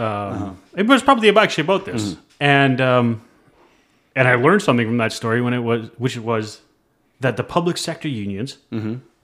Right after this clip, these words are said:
Speaker 1: automatically, because of the N D P constitution, if members of certain
Speaker 2: Yes.
Speaker 1: public sector unions or leadership of certain public sector unions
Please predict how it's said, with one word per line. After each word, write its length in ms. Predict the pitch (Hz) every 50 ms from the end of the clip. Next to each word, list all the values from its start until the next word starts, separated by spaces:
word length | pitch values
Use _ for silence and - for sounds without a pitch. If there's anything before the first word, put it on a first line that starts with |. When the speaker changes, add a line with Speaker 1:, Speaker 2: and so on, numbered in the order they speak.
| _ _ _ _ _ _ _ _ _ _ _ _ _ - 131
Speaker 1:
automatically, 640 | 139 165 170 170 165 156 156 156 147 - 127 120
because 260 | 117 120 - 135 131 131
of 40 |
the 60 | 131 131
N 80 | 127
D 80 | 127 117
P 140 | - 131 123
constitution, 680 | - 127 117 - - - - 123 104 107 104 104 104 -
if 140 | - 104 -
members 360 | 127 120 143 160 160 160 139
of 80 | 127 110
certain 180 | - - 151 147
Speaker 2:
Yes. 120 | 143 139
Speaker 1:
public 220 | 151 147 147 135
sector 260 | - - 147 - - 120
unions 340 | 104 101 101 110 120 113
or 60 | 113 110
leadership 320 | 120 151 151 143 - 127
of 80 | 110 -
certain 180 | - 143 131 -
public 260 | 127 127 120 - -
sector 240 | - 123 - - 95
unions 160 | 95 98